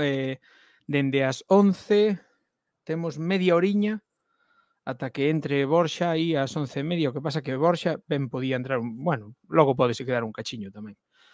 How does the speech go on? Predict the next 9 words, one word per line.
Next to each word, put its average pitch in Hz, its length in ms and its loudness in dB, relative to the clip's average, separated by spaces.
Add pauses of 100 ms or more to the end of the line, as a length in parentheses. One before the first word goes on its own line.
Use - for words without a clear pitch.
(340)
Que 123 240 -8
a, 113 240 0
a 120 100 -2
última 135 320 2
hora 135 160 6
teño 127 240 -2
acollida 123 380 -2
eu, 131 100 -4
pero, 110 320 -8